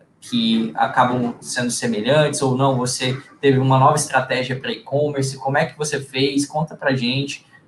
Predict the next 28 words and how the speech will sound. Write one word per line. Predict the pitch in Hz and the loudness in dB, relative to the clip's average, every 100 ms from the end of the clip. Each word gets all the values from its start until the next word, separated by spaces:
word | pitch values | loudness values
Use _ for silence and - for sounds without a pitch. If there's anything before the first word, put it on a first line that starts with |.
| - | -2
né? | 117 120 131 123 | 2 6 6 6
E | 123 127 | 4 4
se | 127 - | 2 -2
você | 127 - - | -4 -4 -4
tem | 131 | 2
alguma | 131 127 143 | 2 2 -2
dúvida, | 139 127 135 - | -2 -2 -4 -6
compartilha | 165 160 170 165 139 139 | -4 2 2 2 0 0
aqui. | 143 - 131 131 - - | 0 -4 -6 -6 -6 -18
Jada | - 127 131 139 139 | -6 4 6 8 4
e | 127 | 0
Thiago | - 123 120 139 | 0 4 6 4
estão | 135 131 | 0 -4
aqui | 131 - 123 - _ _ _ | -4 -4 -6 -6 _ _ _
pra | 127 131 | -2 0
também, | 143 117 117 135 - _ - | -2 0 -2 -2 -10 _ -2
é, | 117 110 107 | 2 4 6
ajudar | 131 131 139 113 | 6 4 4 4
vocês, | 156 - - - - - - | 2 -2 -6 -10 -14 -20 -16
tá | - 110 | -4 -4
certo? | 110 123 165 - _ _ - - _ _ - | 4 4 4 -2 _ _ -20 -20 _ _ -4
E | 147 175 175 - | 0 2 0 -8
uma | 147 165 | -2 2
coisa | 170 160 | 4 2
que | 156 | 0
você | 151 156 | 0 2
falou | 156 143 143 | 4 6 6
aí, | 131 156 226 | 6 4 2